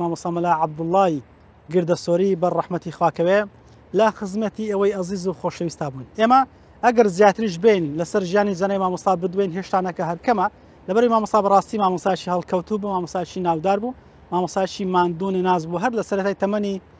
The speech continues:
ئە، لە حوجرە پێگەیشت و تێگەیشت تا ئەو کاتێک کە لە خزمەتی شێخ موستەفا بەڕەحمەت بێ بڕوانامەی زانستی وەرگرت و دواتریش، ئە، تا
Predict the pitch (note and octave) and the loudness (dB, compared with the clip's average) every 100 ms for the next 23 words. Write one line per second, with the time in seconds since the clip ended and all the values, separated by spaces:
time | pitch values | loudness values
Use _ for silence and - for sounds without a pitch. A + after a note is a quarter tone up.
0 | - - - F3+ F3+ F3+ F3 G3 E3 A3 | -20 -20 -6 -2 0 0 0 -2 0 2
1 | G3 - G3 E3 F3 D3+ - E3+ - A3+ | 2 4 2 2 -2 -2 -8 -12 0 0
2 | F#3 G3+ - - - - A3 G#3 G#3+ F#3+ | 2 0 0 -12 -20 -4 2 4 4 0
3 | G3 - G3 F3+ F3+ F#3+ F3+ F#3 G3 F3 | -2 -2 -2 -2 -4 -8 -6 -6 -4 -4
4 | E3+ - E3 A3 G#3 F#3+ - - - E3 | -6 -6 0 4 6 4 -4 -18 -18 0
5 | F#3 F3+ F#3+ F3+ F#3 F#3 F#3 F3+ F3+ E3 | 0 2 -2 -2 -2 2 2 2 0 0
6 | F3+ F3+ - F#3 F3 E3 - F3 F#3+ F3+ | -2 -2 -4 -2 -2 -4 -8 0 2 2
7 | G3 G3+ - - - _ - F3 F3 F3 | 0 -4 -6 -16 -20 _ -10 -2 0 0
8 | F3 E3+ - A3+ | 0 0 2 4